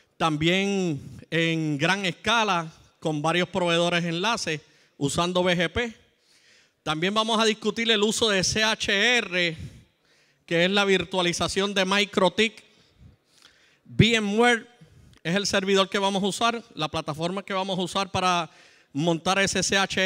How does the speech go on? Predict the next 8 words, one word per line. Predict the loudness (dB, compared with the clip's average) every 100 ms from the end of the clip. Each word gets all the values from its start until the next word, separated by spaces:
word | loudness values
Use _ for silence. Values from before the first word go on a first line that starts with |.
| 2 2
R | 0 -4 -8 -20 -14
con | -4 -4 0
diez | -2
gigabytes | -2 -2 0 2 0 -2 -12 -20 _ _ _ _
o | 4 4
más | 6 6 4 -4 0
de | 4 4
tráfico. | 4 2 2 -4 -6 -14